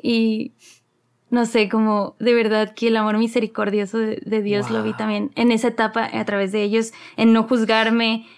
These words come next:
Speaker 1: en amarme, en, en apoyarme, en... Sí, en todo eso. Y
Speaker 2: Qué
Speaker 1: pues,
Speaker 2: increíble.
Speaker 1: bueno, después de este momento... También creo que yo, mi personalidad es como en, en a veces muy radical,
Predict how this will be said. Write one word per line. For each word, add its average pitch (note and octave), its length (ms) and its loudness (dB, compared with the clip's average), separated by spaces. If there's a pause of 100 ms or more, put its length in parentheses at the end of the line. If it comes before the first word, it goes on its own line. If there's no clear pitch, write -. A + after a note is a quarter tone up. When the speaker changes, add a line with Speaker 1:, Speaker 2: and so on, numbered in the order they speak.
Speaker 1:
en A3 160 0
amarme, G#3+ 680 0
en, G3+ 360 -4 (720)
en B3 180 4
apoyarme, A3+ 920 0
en... G#3 420 0 (960)
Sí, C#4 340 0 (300)
en G#3+ 140 0
todo G#3+ 260 0
eso. G#3 260 -4 (280)
Y C#4+ 120 4
Speaker 2:
Qué A3+ 60 0
Speaker 1:
pues, A#3 260 4
Speaker 2:
increíble. E3 80 -4
Speaker 1:
bueno, G3+ 360 -2 (760)
después A3 380 2
de A3+ 40 2
este A#3 120 0
momento... C4+ 580 4 (520)
También C4+ 320 4
creo D4+ 200 4
que C#4+ 340 2
yo, A3+ 280 2
mi C4 100 4
personalidad A3+ 560 4
es A3+ 120 0
como C4+ 260 2
en, G#3+ 280 0
en - 200 -2
a G#3+ 80 0
veces A3 400 -4
muy A3+ 200 2
radical, A3+ 580 2